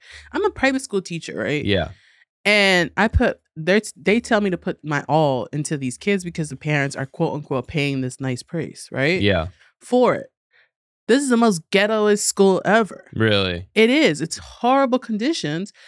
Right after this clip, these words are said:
Speaker 1: but because it's a private school, your kid's gonna have this m-, amazing education. For what? Your
Speaker 2: Mm-hmm.
Speaker 1: kids are eating the same fucking chicken nuggets the public school kids are eating.
Speaker 2: Yeah.
Speaker 1: And they're getting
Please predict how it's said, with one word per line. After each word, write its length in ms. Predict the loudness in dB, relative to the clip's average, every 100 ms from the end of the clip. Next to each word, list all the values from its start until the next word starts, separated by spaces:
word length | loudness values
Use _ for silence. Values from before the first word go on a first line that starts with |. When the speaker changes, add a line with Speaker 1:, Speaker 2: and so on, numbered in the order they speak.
| -20 _ 2
Speaker 1:
but 260 | 4 4
because 340 | 0 -2 -4 -4
it's 120 | -8
a 60 | -4
private 480 | 0 2 2 -2
school, 480 | -4 -6 -4 -4 -6 _ _ -12
your 80 | -6
kid's 240 | -4 -4
gonna 160 | -6 -6
have 260 | -4 -4
this 200 | -4 -6
m-, 180 | -8 -8 -4
amazing 680 | -2 0 2 2 2 -4 -6
education. 800 | -8 -4 -2 -2 -2 -4 -4 -8 _ _ _ _ _ _
For 300 | 0 0 2
what? 460 | 0 -2 -2 -4 -4
Your 400 | -2 0 2 0
Speaker 2:
Mm-hmm. 40 | 0
Speaker 1:
kids 260 | -2 0
are 80 | 0
eating 300 | 0 -2 -2
the 80 | -4
same 300 | -4 -4 -2
fucking 320 | -2 -4 -2
chicken 300 | -2 -2 -2 -2
nuggets 300 | -2 -2 -4
the 60 |
public 320 | -2 -2 -2
school 240 | -4 -4 -4
kids 300 | -2 -4 -4
are 80 | -4
eating. 240 | -6 -2
Speaker 2:
Yeah. 300 | 2 2 0 -6 _ _ _ _ -20 _ _
Speaker 1:
And 420 | 2 4 4 2
they're 100 | 0 2
getting 480 | 4 4 2 -4